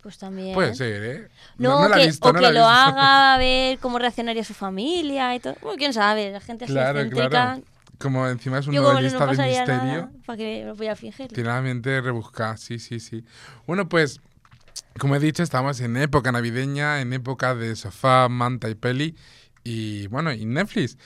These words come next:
Speaker 2: Y os traigo una pequeña recomendación de tres películas navideñas que podemos encontrar en Netflix. Justamente estas tres que os traigo son las tres que se han estrenado este mes.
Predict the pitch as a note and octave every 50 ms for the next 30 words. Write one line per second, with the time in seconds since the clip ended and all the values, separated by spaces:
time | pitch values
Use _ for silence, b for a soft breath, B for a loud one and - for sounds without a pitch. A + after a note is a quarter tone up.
0 | B B B B - C3+ C#3 C3 C#3 C#3 C#3+ D#3 F3 F3 E3+ D#3+ C#3+ C#3 A#2+ C3+
1 | C#3+ D3 D3+ D#3 D3 C3 C#3 C3+ B2+ C3 A#2+ A#2 - - D3+ D#3 E3+ F#3 F#3+ F3
2 | D3 B2+ A#2+ A2 A#2+ C3+ C#3 C3 - C#3+ C#3 B2+ C3+ C3+ C#3 C3 C3 C3 A#2 A#2
3 | A#2+ B2+ C3+ D3 D#3 D#3+ C#3+ - B2 A2 A#2 A#2 B2 C3 A#2+ B2 A2+ A2+ A2+ G#2+
4 | G#2+ A#2 A#2 A#2+ - - _ _ - A2 A2+ A2+ A2+ G#2+ - A#2 A#2 B2 A#2 A2
5 | - D#3 C#3 F3+ F3+ F#3 F3+ E3 E3+ D#3 - C#3 B2 - - D3 D3 C#3+ - C3+
6 | A#2+ - - C3 B2+ C3 C#3 D#3+ G#3 A3 B B B B B B B B B -
7 | - C#3+ C#3+ D3 C#3+ - - C3 C3+ D3 C#3+ - C3+ - - B2+ B2+ C#3+ C#3+ C#3+
8 | C#3+ B2 B2 A#2+ B2+ C3 D3 C#3 - - - G2+ G2 G#2+ G#2 F#2+ - -